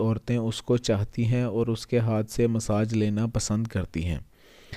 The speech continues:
जितना भी गलत तरीके से माल कमाया था, सब गरीबों में बांट दिया और शहर से निकलकर कई मील दूर एक पहाड़ी पर डेरा डालकर अल्लाह की इबादत में मशगूल हो गया।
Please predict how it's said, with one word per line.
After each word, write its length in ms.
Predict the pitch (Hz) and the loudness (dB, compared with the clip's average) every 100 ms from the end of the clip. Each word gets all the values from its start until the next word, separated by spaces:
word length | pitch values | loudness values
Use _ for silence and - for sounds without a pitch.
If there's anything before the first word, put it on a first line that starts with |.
| - - - 117 | -16 -20 -8 -2
जितना 400 | 117 131 135 131 | 0 2 2 4
भी 180 | 131 117 | 4 4
गलत 340 | 113 123 123 | 6 4 4
तरीके 400 | 123 113 107 117 | 0 0 2 0
से 180 | - 120 | 2 2
माल 280 | 110 98 113 | 2 2 2
कमाया 460 | - 107 98 101 101 | 2 0 0 0 0
था, 260 | - 110 123 | 0 -2 -2
सब 340 | - 110 120 | -2 -2 0
गरीबों 480 | 113 107 107 101 110 | 0 2 2 2 2
में 180 | 113 113 | 2 2
बांट 340 | 107 98 98 | 0 -2 -2
दिया 360 | 101 113 117 120 - - - | 0 4 4 2 -4 -14 0
और 120 | 113 110 | 2 2
शहर 360 | - 101 117 | 2 4 2
से 200 | 117 131 120 | 2 0 2
निकलकर 580 | 107 - 110 110 113 - - | 2 0 0 0 -2 0 2
कई 200 | 120 123 | 4 6
मील 360 | 117 117 120 113 | 4 6 4 4
दूर 380 | 113 117 117 - | 2 4 2 0
एक 220 | 113 117 - - | 0 -2 -2 -8
पहाड़ी 520 | 101 110 104 110 123 | -4 0 2 4 2
पर 240 | - 117 120 | 0 -2 0
डेरा 360 | 110 110 107 117 | 2 2 2 2
डालकर 520 | 107 95 98 92 117 | 2 2 0 0 0
अल्लाह 420 | - 95 107 107 117 | 0 0 2 2 2
की 240 | 127 113 | 2 2
इबादत 480 | 104 104 95 107 113 | 2 0 0 -2 0
में 160 | 120 120 | 0 2
मशगूल 520 | 113 - 107 117 120 | 0 -2 0 2 4
हो 140 | 101 78 | 2 -2
गया। 280 | 65 71 | -4 -6